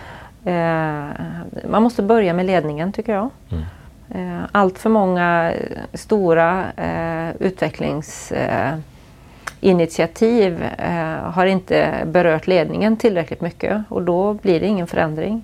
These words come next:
Speaker 2: Mm.
Speaker 1: Så, ehm, på det sättet så tror jag att det är jätteviktigt att investera ordentligt med tid.
Speaker 2: Mm.
Speaker 1: Eh, och också, jag har ju funderat jättemycket på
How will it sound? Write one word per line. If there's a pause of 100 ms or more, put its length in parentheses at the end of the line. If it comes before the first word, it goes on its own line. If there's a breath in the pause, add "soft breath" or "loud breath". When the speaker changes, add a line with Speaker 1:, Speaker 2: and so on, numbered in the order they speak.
(120 loud breath)
Speaker 2:
Mm. (360 loud breath)
Speaker 1:
Så,
ehm, (560)
på
det
sättet
så
tror
jag
att
det
är
jätteviktigt
att
investera (440 loud breath)
ordentligt
med
tid. (340 loud breath)
Speaker 2:
Mm. (320 loud breath)
Speaker 1:
Eh,
och
också, (340 loud breath)
jag
har
ju
funderat
jättemycket
på